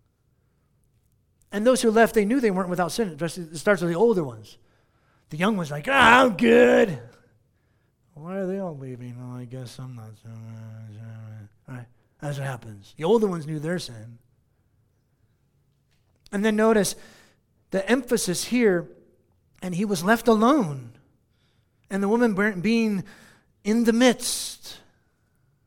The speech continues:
It's emphasized that only Jesus himself met those very qualifications. Only he's without sin. Only Jesus,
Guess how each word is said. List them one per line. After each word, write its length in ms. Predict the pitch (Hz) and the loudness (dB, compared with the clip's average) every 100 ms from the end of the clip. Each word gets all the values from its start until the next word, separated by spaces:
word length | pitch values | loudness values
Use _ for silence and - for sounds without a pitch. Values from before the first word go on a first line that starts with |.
| _ _ _ _ _ _ _ _ _ _ _ _ _ _ _ _ _ _ _ _ _ _ | _ _ _ _ _ _ _ _ _ _ _ _ _ _ _ _ _ _ _ _ _ _
It's 140 | - - | -20 -14
emphasized 580 | 160 160 - 165 147 | -12 -10 -6 -6 -6
that 80 | 143 | -10
only 340 | 156 160 180 180 | -10 -8 -6 -8
Jesus 400 | 143 160 165 147 | -6 -6 -6 -8
himself 380 | 147 131 151 123 | -10 -10 -10 -10
met 400 | 131 143 - - | -10 -10 -12 -14
those 300 | 143 147 135 | -10 -8 -10
very 420 | 117 123 135 135 | -14 -14 -12 -12
qualifications. 1120 | 131 - 123 110 135 - 110 - _ _ _ _ _ _ _ _ _ - | -14 -16 -18 -18 -20 -20 -20 -20 _ _ _ _ _ _ _ _ _ -16
Only 220 | 165 165 | -10 -8
he's 360 | 143 175 185 | -4 -2 -2
without 340 | 135 - 123 - | -6 -16 -20 -20
sin. 260 | - - - _ _ _ _ _ _ _ _ _ _ _ _ _ _ | -20 -20 -20 _ _ _ _ _ _ _ _ _ _ _ _ _ _
Only 400 | 180 185 202 208 | -8 -4 -2 -2
Jesus, 840 | 170 139 180 208 127 123 135 135 | -4 -4 -4 -4 -4 -10 -8 -8